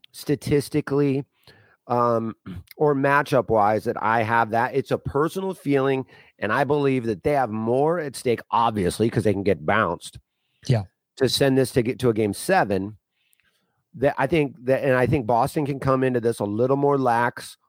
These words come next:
Speaker 1: a little more, "Well, all we gotta do is get one of the next two." And I think Toronto's got their back to the wall. I think Toronto has that kind of, like,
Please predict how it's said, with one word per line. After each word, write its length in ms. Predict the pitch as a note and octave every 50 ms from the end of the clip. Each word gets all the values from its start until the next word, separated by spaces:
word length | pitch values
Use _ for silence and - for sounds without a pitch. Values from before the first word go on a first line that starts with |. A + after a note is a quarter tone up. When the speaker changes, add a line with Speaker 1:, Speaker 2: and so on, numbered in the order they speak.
| _ _ -
Speaker 1:
a 40 | A#2+
little 200 | B2+ C3 B2+ C3
more, 180 | C3 B2+ B2
"Well, 520 | B2 D#3+ G#3 G3+ F#3 F3+ F3 E3+ E3+ D#3 -
all 160 | - D#3 E3+ F3
we 80 | E3+
gotta 140 | D3+ D3+ C#3+
do 140 | C#3 D3+ C#3+
is 80 | C3
get 180 | A2 C#3+ C#3 B2+
one 220 | C3 B2+ C3 B2+
of 60 | B2 A#2
the 80 | A#2+
next 260 | A#2 A2 G#2 - - -
two." 340 | - C#3 A#2 F#2+ E2 C#2+ - _ _ _ _ _ _ _ _ _ _ _ _ _ _ _ _ _ _ - A#2+
And 260 | A#2+ A#2 A#2 A#2 A2+
I 100 | A2 A2
think 180 | A#2+ C3 A2
Toronto's 520 | - - A#2+ A#2 A#2+ B2+ C3 B2 A2 G2+ F2+
got 200 | - A#2 G#2+ -
their 120 | A#2 G#2
back 300 | F#2 G2 A2 A2+ B2+ - -
to 80 | A#2
the 60 | G2+
wall. 140 | G2 G2 G2
I 60 | A2
think 280 | A2+ - E3+ E3 D3 -
Toronto 280 | - - D#3+ D#3+ E3+ E3
has 160 | C#3+ C#3+ C3+ A2
that 120 | C3 B2
kind 160 | - C#3+ C3+
of, 60 | B2
like, 160 | A#2 A#2+ A#2+